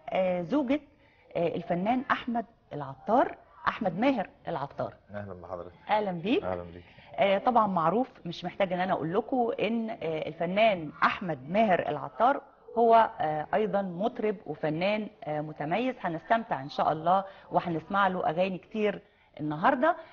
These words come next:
Speaker 1: آه، معانا ضيف، آه، أيضًا ضيف عزيز علينا وعلى الأسرة، وهو، آه، الناقد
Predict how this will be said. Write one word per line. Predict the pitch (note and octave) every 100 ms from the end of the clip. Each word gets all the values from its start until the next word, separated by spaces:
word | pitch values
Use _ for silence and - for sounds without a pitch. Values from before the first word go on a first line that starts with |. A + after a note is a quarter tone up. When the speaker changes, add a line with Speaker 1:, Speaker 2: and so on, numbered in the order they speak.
| - -
Speaker 1:
آه، |
معانا | F3+ F3 D#4 C#4+
ضيف، | G#3+ C4+ B3+ - _ _
آه، | C#3+ D3+ D3 -
أيضًا | B3 F3+ D#3+ D3 C#3+ D3 C#3+
ضيف | G3 -
عزيز | C#3+ C#3+ A#3 F3+ D3 -
علينا | C3+ E3+ A3
وعلى | E3+ D3 F#3
الأسرة، | E3+ C#3 C#3+ C#4 - C4+ D#4+ - _ _ - -
وهو، | - F3+ F3 E3 A3 G#3+ A3 - -
آه، | D3+ C#3+
الناقد | D#3+ F3 B3+ C4 C#3+